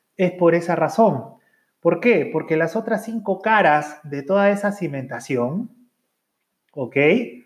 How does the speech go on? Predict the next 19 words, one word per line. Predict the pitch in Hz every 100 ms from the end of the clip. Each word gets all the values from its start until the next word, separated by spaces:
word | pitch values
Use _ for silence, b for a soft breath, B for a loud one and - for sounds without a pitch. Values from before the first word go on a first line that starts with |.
| b b b b _ _ _ _ _ _ _ _ _ _ _ _ _ _
Sí | - - 247 262
están | 214 208 226 240 214
contra | - 240 226 208 202 196
terreno, | 165 196 240 190 143 139 135
sí | - 220 226
están, | 202 - 220 226 226 - -
este, | 175 165 156 - 160 165 170 165
expuestas | 156 - - 220 262 - 202 202 202
o | 180
están | 165 - 208
en | 208 202
contacto | 185 170 175 202 208 185
directo | 175 190 185 214 208
con | 208 214 185
la | 160
tierra, | 208 190 139 127 -
con | 190 202 165
el | 147 131
suelo. | - 156 135 113 107